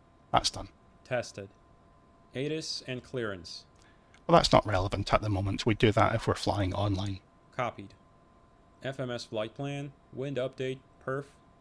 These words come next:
Speaker 1: So this is the, the meaty part of the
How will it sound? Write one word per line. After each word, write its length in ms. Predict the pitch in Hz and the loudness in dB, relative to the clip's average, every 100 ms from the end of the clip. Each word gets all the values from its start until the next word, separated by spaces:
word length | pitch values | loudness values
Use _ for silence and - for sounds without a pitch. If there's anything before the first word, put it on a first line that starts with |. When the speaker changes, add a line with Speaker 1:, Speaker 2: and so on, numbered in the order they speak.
| - - - - | -20 -20 -18 2
Speaker 1:
So 100 | 147 | 4
this 220 | 160 - | 4 4
is 140 | 151 | 2
the, 320 | - 98 104 - | 6 6 6 4
the 80 | 110 | 4
meaty 380 | 107 117 - 131 | 6 4 4 0
part 460 | - 104 101 - - - - - | 4 6 4 0 -14 -20 -12 -4
of 240 | 107 - | -4 0
the 240 | 113 104 | 2 2